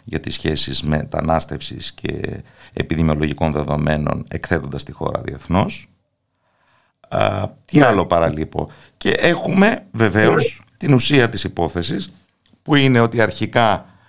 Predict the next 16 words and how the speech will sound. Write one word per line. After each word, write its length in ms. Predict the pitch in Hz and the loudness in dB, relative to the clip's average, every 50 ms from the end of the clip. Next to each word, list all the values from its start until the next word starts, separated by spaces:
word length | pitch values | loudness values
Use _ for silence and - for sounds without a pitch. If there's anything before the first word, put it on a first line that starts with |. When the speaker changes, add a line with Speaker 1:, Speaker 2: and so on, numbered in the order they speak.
| _ _ _ - - - _ _ _ | _ _ _ -20 -20 -20 _ _ _
Speaker 1:
με 480 | - 113 123 123 120 120 117 110 113 117 - - _ _ _ _ _ _ _ | -2 2 4 4 4 4 2 0 -2 -8 -16 -20 _ _ _ _ _ _ _
τρόπο 360 | - 123 123 120 - 120 117 | 0 0 0 2 0 -4 -4
πολύ 300 | - 113 113 113 120 123 | 0 0 2 2 2 2
συζητήσιμο 760 | 117 - 98 87 80 87 85 - 85 76 - - 95 98 107 | 0 0 0 0 0 -2 -2 -2 -2 -2 0 2 4 4 4
υπήρξαν 480 | 95 95 - 131 123 - - 123 117 117 | 4 2 0 0 0 2 2 0 0 2
πάντως 480 | 123 123 123 131 120 120 110 - - - | 2 2 2 4 4 4 2 2 -2 -4
στοχευμένες 1200 | - - - - 110 - - - - 107 95 85 90 104 107 117 131 131 123 117 110 101 85 - - - | -6 -4 0 2 0 0 0 0 0 0 0 2 4 4 6 6 6 6 6 6 4 4 2 0 -2 0
έρευνες 460 | 98 95 95 92 87 78 82 80 80 | 0 2 4 2 2 0 0 -2 -2
σε 120 | - 85 | -2 -4
οικούς 420 | 82 - - - - - - - - | -4 -6 -8 -8 -8 -8 -8 -8 -8
ανοχής, 600 | - 80 80 76 - - - 92 107 160 - - - - - - - - - - - _ _ | -4 -4 -4 -4 -4 -4 0 0 0 0 -2 -6 -8 -18 -20 -20 -20 -20 -20 -20 -20 _ _
προκειμένου 520 | - - 95 - - 98 95 95 95 95 90 | -4 -4 -4 0 2 4 4 6 6 4 4
να 100 | 90 85 | 2 2
δημιουργηθεί 480 | 85 90 87 85 78 78 76 - 98 | 2 0 0 0 -2 -4 -8 -4 -2
ένα 140 | 90 87 82 | -2 0 0
αφήγημα 680 | 80 80 - 92 87 78 78 80 78 78 78 76 76 | -2 -2 -4 -6 -6 -4 -4 -6 -6 -8 -10 -12 -14